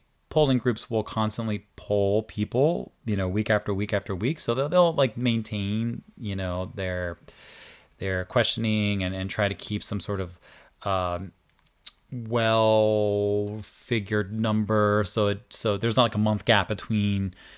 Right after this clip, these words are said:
you know, the polls. So there's weird shifts going on. You know, they want, like, a nice, steady, balanced shift so they can study, you know, what happened at this time frame or whatever. So, um, I think that's important to remember when you read a poll.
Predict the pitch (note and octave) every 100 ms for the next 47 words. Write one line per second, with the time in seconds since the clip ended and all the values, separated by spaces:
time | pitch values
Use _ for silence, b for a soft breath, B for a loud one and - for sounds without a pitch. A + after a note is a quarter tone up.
0 | B A2 G2+ G2+ - A2 G2 G#2+ G2+ G2
1 | A#2+ A#2+ F2 - - F#2 - - F2 F2
2 | E2 F2+ G2 G2+ A#2 D3 C#3+ A#2+ A2 A#2
3 | A#2+ - - A2+ G#2+ G#2+ G#2 G#2 G2+ B
4 | B B B B G#2 G2+ G2+ F#2+ - -
5 | _ _ - - - G#2+ - G2+ F#2+ F#2
6 | - A2+ G2+ G2+ G2 G2+ G2 F#2+ A2 A2+
7 | B2+ A2+ A2+ G#2 G#2 - G#2+ G2+ - G2+
8 | G#2 G#2+ - - - - B B B B
9 | - - C3 B2 B2 - B2 A#2+ A2+ A2
10 | A2+ - - _ _ _ - A#2+ D#3+ D#3
11 | - C3 - C#3+ B2 A#2 A2+ A#2 A#2 G#2+
12 | G#2 G2+ G2+ A#2+ C#3 A2+ - B2+ G2 F2+
13 | F2